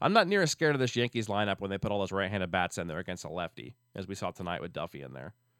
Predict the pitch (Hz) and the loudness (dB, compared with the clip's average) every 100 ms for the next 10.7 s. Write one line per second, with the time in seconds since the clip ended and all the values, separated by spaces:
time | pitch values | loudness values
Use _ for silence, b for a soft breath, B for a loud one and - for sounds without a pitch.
0 | _ _ b b b b - 123 165 277 | _ _ b b b b -2 2 4 4
1 | 202 113 110 113 107 120 - 120 107 113 | 6 6 6 2 4 2 2 0 0 0
2 | 151 127 - _ _ _ _ _ _ _ | 0 -2 -8 _ _ _ _ _ _ _
3 | 120 131 120 117 95 - 101 110 110 110 | -2 0 2 4 2 4 8 10 10 6
4 | 110 90 - 101 107 110 - 101 98 95 | 2 -2 0 4 4 0 -6 -6 -6 -2
5 | 104 95 82 - 95 101 - 101 95 101 | -2 -4 -4 -2 -2 -2 0 0 0 0
6 | 95 87 101 98 92 87 95 95 95 92 | 2 2 2 0 -2 -2 -2 -2 -4 -4
7 | 98 B B B 131 107 110 113 - - | -8 B B B 0 6 8 8 6 4
8 | 120 110 113 113 113 113 113 - 117 131 | 6 6 4 2 4 4 2 0 2 4
9 | - 131 110 98 87 95 101 117 113 104 | 4 2 4 -2 -2 -4 -4 4 4 4
10 | - 101 90 - 92 92 92 | 2 2 2 0 -2 0 -2